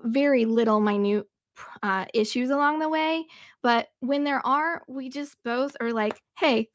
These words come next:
I'm gonna need a minute," or, "Can we talk about this a little bit more?" Or, "Can I try and explain kind of where I'm coming from and my perspective on this thing?" And we just,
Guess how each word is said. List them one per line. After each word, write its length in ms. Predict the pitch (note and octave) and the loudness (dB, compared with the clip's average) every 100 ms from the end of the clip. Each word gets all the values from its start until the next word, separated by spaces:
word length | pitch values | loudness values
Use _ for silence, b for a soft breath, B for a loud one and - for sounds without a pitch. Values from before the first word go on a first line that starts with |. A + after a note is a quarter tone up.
| - | 2
I'm 180 | D4+ G4 | 4 4
gonna 180 | A4+ E4 | 2 0
need 180 | D4+ | -2
a 60 | D4+ | -2
minute," 320 | D4 D4 D4 - | 0 -2 -2 -2
or, 140 | B3 | -4
"Can 200 | - C#4 | -2 -4
we 80 | E4 | -4
talk 260 | - C#4 C4+ | 0 0 2
about 200 | B3 A#3+ | 0 -2
this 160 | A#3 | -4
a 40 | A3+ | -2
little 180 | G#3+ | -2
bit 140 | A3 A3 | 0 0
more?" 380 | G#3+ G#3 G#3 - | 0 0 0 -2
Or, 240 | G3+ G3 - b b _ | -2 -4 -6 b b _
"Can 120 | C4+ | -4
I 100 | D4 | -4
try 220 | D4 D#4+ | -2 -2
and 100 | D4+ | 0
explain 600 | C#4 - - B3 A#3 A#3 | -2 -8 -6 -2 0 0
kind 160 | A3+ A3+ | -2 -2
of 60 | G#3 | -2
where 160 | G3 | 0
I'm 180 | G#3+ A3 | 0 0
coming 320 | A3 A3 G#3+ | 0 -2 -2
from 360 | A3 G#3 G3+ G3+ | -2 2 2 0
and 140 | G3+ | -2
my 120 | G3 F#3+ | -4 -4
perspective 520 | G#3 - G#3 G#3+ G#3 | -6 -6 -8 -6 -4
on 120 | G3+ | -2
this 160 | G#3 - | -2 -4
thing?" 420 | G3+ G3+ G#3 A3+ B B B B | -4 -2 -2 -6 B B B B
And 360 | B3+ B3+ B3+ B3+ - | 2 4 4 2 -2
we 160 | C4 | -2
just, 320 | C#4 C#4+ - | -2 -6 -10